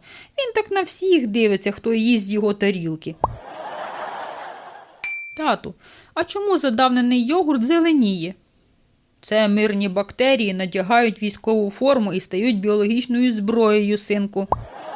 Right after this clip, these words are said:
Батько-генерал розмовляє зі своєю незаміжньою донькою.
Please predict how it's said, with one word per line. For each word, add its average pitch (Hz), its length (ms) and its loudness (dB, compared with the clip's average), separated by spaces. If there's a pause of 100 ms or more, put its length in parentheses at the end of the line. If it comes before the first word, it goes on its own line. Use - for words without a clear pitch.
(1700)
Батько-генерал 208 880 0
розмовляє 202 600 0
зі 196 100 -4
своєю 196 380 -2
незаміжньою 185 600 -2
донькою. - 580 -8